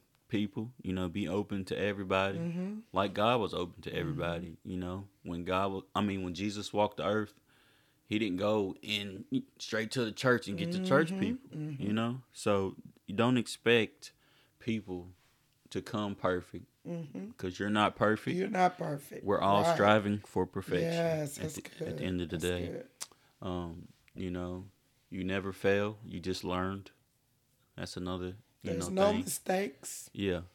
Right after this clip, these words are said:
Speaker 1: there's
Speaker 2: No
Speaker 1: no mistakes.
Speaker 2: mistakes.
Speaker 1: Yep. Yep.
Speaker 2: Just stepping stones.
Speaker 1: Yep. Yeah, just stepping stones. I like that. Well, and also love, love one another.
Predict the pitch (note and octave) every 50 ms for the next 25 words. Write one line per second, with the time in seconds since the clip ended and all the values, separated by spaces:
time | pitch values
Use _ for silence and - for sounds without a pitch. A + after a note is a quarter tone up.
0 | _ - - - - - E2+ E2 - F2 F2+ F#2+ F#2+ F#2 - - G2+ G#2 - -
1 | - - - - F#2 F#2+ G2 - - _ _ _ _ _ _ - - F#2+ G2+ F3
2 | E3 - - - E3+ E3 D3+ C#3+ - - - - E3+ E3+ - - D#3+ E3 - -
3 | F#2 F#2 G#2+ - - _ _ _ _ _ _ _ _ _ _ _ - - E2+ F#2
4 | - - - - - G#2 - - - G#2 G2+ - - F#2+ - - F#2+ E2+ E2+ E2+
5 | F#2 F2 F2+ F2 E2 D#2 - E2+ E2 F#2 F#2+ _ _ _ _ _ _ _ _ _
6 | _ _ _ _ _ _ _ _ _ _ _ _ _ _ - - A2+ B2+ C3+ C3
7 | - - - - A2 G#2 G#2 A#2 C3+ C3+ - A2+ G2+ G2 G2 G#2 A2 A#2 G#2+ F#2
8 | - - - - _ _ _ _ _ - - - G2 G2 G2+ G#2+ G2 F#2+ F#2+ F#2
9 | F#2 F2+ F2+ F2+ F2+ F2+ F2 E2+ F2